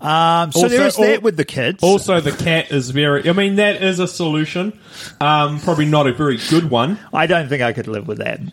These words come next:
Speaker 1: but, uh, it totally entertained me. And then I woke up, well, when I,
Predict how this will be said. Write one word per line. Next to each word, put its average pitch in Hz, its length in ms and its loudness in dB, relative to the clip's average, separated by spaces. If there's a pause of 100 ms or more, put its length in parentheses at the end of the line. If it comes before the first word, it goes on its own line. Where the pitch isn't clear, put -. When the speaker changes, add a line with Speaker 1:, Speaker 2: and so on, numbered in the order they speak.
(220)
Speaker 1:
but, 135 320 0
uh, 127 460 2
it 156 320 -4
totally 147 420 2
entertained 131 420 -2
me. 123 120 2
And 127 100 0
then 190 100 4
I 175 100 4
woke 165 260 2
up, - 280 -2 (240)
well, 135 200 2
when 160 120 2
I, 139 180 2